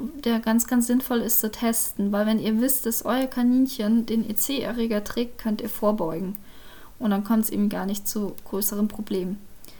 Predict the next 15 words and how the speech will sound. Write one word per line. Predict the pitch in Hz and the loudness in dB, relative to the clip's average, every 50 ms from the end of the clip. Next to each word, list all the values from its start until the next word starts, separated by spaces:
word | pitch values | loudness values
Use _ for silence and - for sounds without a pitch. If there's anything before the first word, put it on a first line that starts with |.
| - - - - - - - - - - - - - | -16 -16 -18 -18 -18 -18 -18 -20 -20 -20 -8 0 2
Häufig | 233 247 294 285 302 294 - - | 4 4 6 4 2 0 0 0
ist | 247 - - | -2 0 0
das | 220 - - | 0 0 0
einzigste | - 190 208 277 320 - - 294 - - - - 262 262 | 0 0 2 0 0 0 0 -2 -2 0 2 2 2 4
Symptom | 247 - 214 220 - - - - - 254 262 285 302 | 4 4 4 2 2 0 -8 -6 -4 -2 0 0 0
von | 294 - 233 220 | 0 0 -2 -2
E | 208 - 233 | -2 -2 -4
C | - - - - 214 220 233 254 233 - - - | -6 -4 -2 0 0 2 2 0 -2 -4 -4 -2
eben | - 220 226 233 | 0 4 6 6
die | 226 226 226 208 | 6 4 2 2
Harninkontinenz, | 214 240 254 269 247 - 202 202 202 - 208 185 - - 190 185 185 190 202 202 - - | 4 4 4 4 4 2 0 -2 -2 -2 -6 -6 -4 -4 -6 -4 -4 -4 -4 -4 -4 -6
dass | - 202 208 - | -4 -4 -4 -4
die | - 220 214 208 | -2 0 2 2
nicht | 214 220 - - - | 2 2 0 -2 -2
mehr | 220 208 202 202 196 196 196 196 | 0 0 0 0 -2 -2 -4 -4